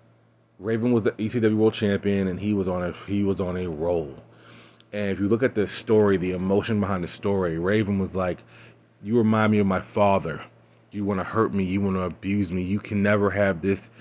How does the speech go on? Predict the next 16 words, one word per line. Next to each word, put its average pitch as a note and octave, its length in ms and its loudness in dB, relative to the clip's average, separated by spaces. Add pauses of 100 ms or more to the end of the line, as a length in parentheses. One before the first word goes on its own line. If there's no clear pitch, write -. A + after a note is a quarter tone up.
(240)
World's G2 320 -2
Heavyweight G2 400 0
Championship. F#2+ 720 -2
This G2 160 -2
is F#2 80 -10
define-, G#2 540 0
this A2 120 0
defines A2+ 540 -4
me," F#2 220 -4
and D#2+ 160 -8 (580)
et - 80 -18
cetera, A2+ 380 2
et F#2 80 -8
cetera, G2+ 340 2
et F2 80 -8
cetera. F2+ 480 -6